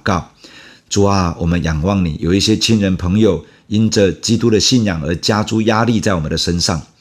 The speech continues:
主啊，我们祷告，恳求主赦免他们，因为他们所做的，他们自己不知道。主，求你仍旧给予他们机会，可以回转，可以悔改归向耶稣基督。恳求圣灵动工在他们的心里面。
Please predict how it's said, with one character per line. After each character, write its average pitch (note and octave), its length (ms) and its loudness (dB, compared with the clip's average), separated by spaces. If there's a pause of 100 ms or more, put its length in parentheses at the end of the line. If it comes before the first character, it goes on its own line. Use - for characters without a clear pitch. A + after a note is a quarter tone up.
(420)
主 G#2 120 0
啊， G#2 100 2
我 G2 60 2
们 G2 120 0
祷 E2+ 180 -2
告， G#2 280 0
恳 F2 200 -6
求 F2 140 -2
主 D#2+ 160 -6
赦 - 260 0
免 F2 200 -2
他 E2 120 -6
们， E2+ 160 -4 (140)
因 F#2+ 100 -4
为 F#2+ 60 0
他 F#2+ 100 0
们 F2+ 100 -2
所 D#2+ 200 -4
做 A#2+ 220 2
的， - 180 -6 (220)
他 F#2+ 120 -6
们 E2+ 140 -2
自 G2+ 120 -4
己 E2 140 -6
不 F2 140 -8
知 E2 180 -4
道。 F2+ 280 -6 (500)
主， G#2 160 2
求 G#2 260 2
你 B2+ 120 4
仍 A2+ 200 2
旧 B2 140 2
给 F#2+ 160 -2
予 G2+ 80 0
他 G2+ 100 -2
们 G2+ 140 -4
机 - 180 -2
会， A2 220 2
可 G2 140 -4
以 F2+ 80 0
回 G#2+ 280 0
转， F2+ 240 0 (380)
可 G2+ 100 -4
以 F#2 120 4
悔 F#2 240 0
改 E2 180 -4
归 F2 180 -2
向 E2+ 220 0
耶 E2+ 100 2
稣 E2 160 -4
基 D#2+ 140 -6
督。 E2 240 -4 (840)
恳 G2 140 0
求 G#2 120 4
圣 B2 220 2
灵 F#2 220 0
动 A2 280 0
工 G2+ 240 0
在 F#2+ 100 -2
他 F2+ 80 -2
们 E2+ 120 -2
的 D#2 40 -4
心 F#2 260 -2
里 E2+ 80 -2
面。 E2+ 220 -2